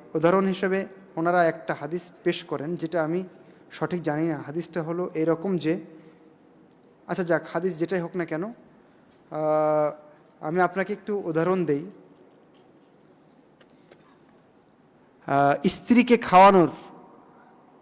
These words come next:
তারপরে পরানোর দায়িত্ব কার বলেন তো?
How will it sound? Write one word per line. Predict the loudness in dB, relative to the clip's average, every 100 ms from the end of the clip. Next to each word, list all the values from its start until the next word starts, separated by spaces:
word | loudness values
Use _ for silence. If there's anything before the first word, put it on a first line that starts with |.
| _ -20 _ _ _ _ _ -2
তারপরে | 0 2 0 0
পরানোর | 4 6 6 6
দায়িত্ব | 4 4 2
কার | -2 -2 0
বলেন | -2 -4
তো? | -4